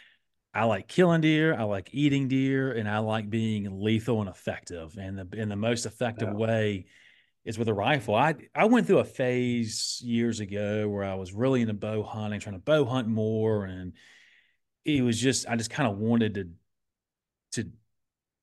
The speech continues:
Speaker 1: to do it, to have that extra level of ch-, the extra challenge, you know. And there's this,
Speaker 2: Yeah.
Speaker 1: sometimes there's a stigma, you know, where if you kill a deer with a bow, it's somehow better. But man, it's just,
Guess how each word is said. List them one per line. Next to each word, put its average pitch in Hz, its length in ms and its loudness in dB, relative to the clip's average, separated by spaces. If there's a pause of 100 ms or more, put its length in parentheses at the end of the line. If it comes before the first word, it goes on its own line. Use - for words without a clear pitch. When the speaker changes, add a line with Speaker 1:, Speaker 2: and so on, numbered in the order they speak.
(160)
Speaker 1:
to 123 100 -2
do 131 340 4
it, 123 40 6
to 113 60 -2
have 110 200 0
that 110 100 0
extra 113 320 -4
level 104 280 0
of 90 60 -10
ch-, - 240 -8
the 113 220 -6
extra 120 280 -6
challenge, 90 800 -8
you 104 80 -10
know. 95 440 -6
And 92 180 -8
there's 95 160 -8
this, 92 160 -12
Speaker 2:
Yeah. 110 160 0
Speaker 1:
sometimes 156 460 -2
there's 104 120 -8
a 87 40 -10
stigma, 92 760 -4
you 92 180 -10
know, 95 240 -6
where 90 280 -8
if - 520 -20
you - 60 -20
kill 139 160 4
a 110 40 0
deer 120 140 2
with 107 120 2
a 98 40 -10
bow, 117 440 2
it's 98 120 -8
somehow 104 400 -6
better. 107 460 -2
But 95 180 -8
man, 117 260 -2
it's 101 180 -4
just, - 340 -4